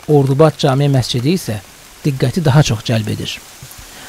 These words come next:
Ordubad Cami məscidi şəhərin düz mərkəzində yerləşir. Məscidin tarixi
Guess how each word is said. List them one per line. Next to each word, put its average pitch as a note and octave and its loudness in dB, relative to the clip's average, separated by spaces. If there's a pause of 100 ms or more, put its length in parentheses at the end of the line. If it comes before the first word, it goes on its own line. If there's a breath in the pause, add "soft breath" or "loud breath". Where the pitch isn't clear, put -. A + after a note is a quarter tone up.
(100)
Ordubad G#3 8
Cami A3 8
məscidi G3 4
şəhərin F3 4
düz G3 2
mərkəzində C#3+ 4
yerləşir. G#2+ -2 (400)
Məscidin D3+ 2
tarixi D3 2